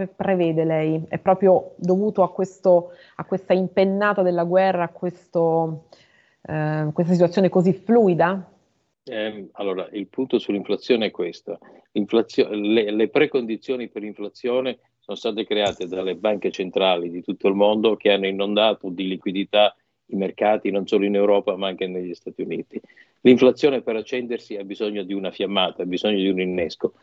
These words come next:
Speaker 2: L'innesco è stato l'aumento del prezzo delle materie prime, anche delle materie prime energetiche, ancor prima della guerra.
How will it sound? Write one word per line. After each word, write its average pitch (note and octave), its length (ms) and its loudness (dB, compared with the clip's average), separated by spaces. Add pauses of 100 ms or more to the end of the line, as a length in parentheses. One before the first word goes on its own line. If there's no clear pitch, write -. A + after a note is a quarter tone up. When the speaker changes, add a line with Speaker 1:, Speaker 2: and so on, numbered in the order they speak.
(240)
Speaker 2:
L'innesco B2 500 6
è G2+ 40 -2
stato F#2 540 -4 (240)
l'aumento G#2 500 -2
del F#2 200 -2
prezzo G2 340 -4
delle F#2 180 -2
materie F2+ 360 -6
prime, F#2 440 0
anche G#2 280 -2
delle G2 200 2
materie G2+ 360 2
prime G#2 180 2
energetiche, F#2+ 640 -2
ancor G2 340 -4
prima F#2+ 240 -4
della F#2 200 -4
guerra. A#2+ 420 4